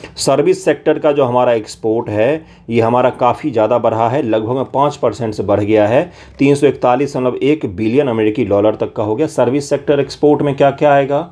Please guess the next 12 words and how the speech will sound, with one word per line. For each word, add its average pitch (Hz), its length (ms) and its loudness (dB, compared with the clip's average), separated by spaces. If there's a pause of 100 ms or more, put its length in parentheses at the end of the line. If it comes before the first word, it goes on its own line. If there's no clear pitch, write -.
(280)
तो 143 60 -2
टर्सरी 147 440 2
सेक्टर 143 300 0
में 135 140 -2
क्या 135 180 2
क्या 143 180 2
आता 110 220 0
है, 107 140 2
आईटी 107 360 0
इंडस्ट्री 123 460 -2
आ 117 140 4
गया, 110 360 0